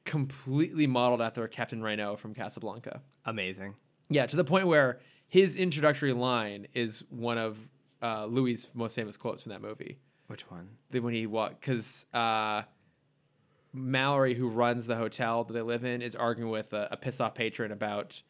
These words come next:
Speaker 1: not being willing to pay him out his winnings from the casino. It's like, "Well, it's an illegal casino. I'm gonna tell the chief police." And chief police comes in, like, "Oh, I'm shutting this place down. Why? I'm shocked, shocked to find gambling in here."
Speaker 2: <laughs>
Speaker 1: God,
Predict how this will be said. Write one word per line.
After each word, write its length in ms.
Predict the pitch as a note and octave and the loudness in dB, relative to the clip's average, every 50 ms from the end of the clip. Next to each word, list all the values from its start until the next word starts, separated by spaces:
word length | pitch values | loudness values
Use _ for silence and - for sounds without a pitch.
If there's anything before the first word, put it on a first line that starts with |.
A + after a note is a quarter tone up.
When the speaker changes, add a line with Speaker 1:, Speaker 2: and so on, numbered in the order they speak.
| _ _ _ _ _ _ - | _ _ _ _ _ _ -2
Speaker 1:
not 300 | A2+ A2+ G#2+ - - - | -2 -2 -2 -2 -4 -4
being 160 | - A#2 A2 G#2+ | -2 -2 0 -2
willing 140 | G#2+ G#2+ G#2 | -2 -4 -6
to 60 | G#2 | -6
pay 140 | - A#2+ A#2 | -2 -2 -2
him 100 | A2 A2 | 0 0
out 100 | G#2+ A2 | -2 -4
his 140 | A2 G2+ - | -4 -6 -6
winnings 260 | A2 G#2+ G#2+ G#2+ G#2+ | -6 -6 -6 -8 -10
from 80 | - - | -12 -14
the 60 | A2+ | -14
casino. 400 | - - - D3 D3+ C3+ A#2 G#2 | -14 -6 -4 -2 -2 -2 -2 -4
It's 100 | G#2 - | -6 -8
like, 120 | A2 - _ _ - - - - _ | -12 -14 _ _ -20 -20 -20 -14 _
"Well, 100 | - A#3+ | 0 0
it's 100 | A#3+ - | 2 2
an 80 | A3+ G3 | 0 0
illegal 340 | F#3 E3 E3+ E3+ D#3+ E3+ D#3 | 2 2 4 4 4 2 0
casino. 440 | D#3 D#3 C#3+ - A#3 A3+ F#3 C3 B2 | -2 -4 -2 0 2 2 4 2 2
I'm 140 | C3 D3+ | 2 2
gonna 100 | D#3 D#3 C#3+ | 0 2 2
tell 100 | D3+ D3 | 2 0
the 80 | C#3 | 0
chief 220 | C#3 C#3 D3 C#3 C#3 | 0 0 -2 -2 0
police." 380 | - C3+ C3 D3 D3 C3 B2+ | 0 2 2 2 2 0 -2
And 80 | - - | -4 -6
chief 180 | - D#3 - - | -6 -6 -4 -2
police 180 | B2+ A#2+ A#2 | -2 -4 -2
comes 160 | - B2 G#2+ | -4 -8 -10
in, 60 | A2 G#2+ | -8 -8
like, 120 | A2 G#2+ | -8 -6
"Oh, 120 | - E3+ D#3 | -4 -2 -2
I'm 100 | C3 A#2+ | -2 -2
shutting 240 | - - G3+ G3+ F#3+ | -2 0 2 2 2
this 100 | F3+ - | 2 4
place 240 | - G3+ F#3 D3+ | 6 6 6 6
down. 320 | C3+ F#3 F#3+ F3+ D#3+ C#3 B2+ | 4 2 4 4 4 4 4
Why? 260 | C#3+ E3+ E3 C#3 A#2 | 4 6 6 6 4
I'm 140 | A#2+ B2+ B2 | 4 2 0
shocked, 380 | A#2+ - - G#3 G3+ D#3+ C#3 | 0 4 6 6 6 6 4
shocked 500 | C3+ - - - - - A#3+ A#3+ G#3 - | 0 -2 -2 2 4 6 6 6 6 4
to 60 | F3+ E3+ | 0 2
find 320 | C#3+ F3 F3 E3 D3+ C#3 | 4 4 4 4 2 2
gambling 560 | C#3+ E3+ F#3 G#3 A3 G#3 F3+ D#3+ C#3 B2+ A#2 | 2 4 4 4 4 2 2 2 2 2 0
in 140 | A#2+ A2+ A2+ | -4 -6 -6
here." 320 | - - B2 A2+ - - - | -6 -4 -4 -4 -4 -4 -8
Speaker 2:
<laughs> 1400 | B2+ A#2 C3 D3 C3 C#3+ C3+ A#2+ A2 B2 A#2 - _ _ _ _ _ - - - _ _ _ _ _ _ _ _ | -4 -2 0 0 2 2 0 -2 -4 -8 -10 -10 _ _ _ _ _ -20 -20 -20 _ _ _ _ _ _ _ _
Speaker 1:
God, 200 | - C3+ B2 C3+ | -14 -14 -14 -14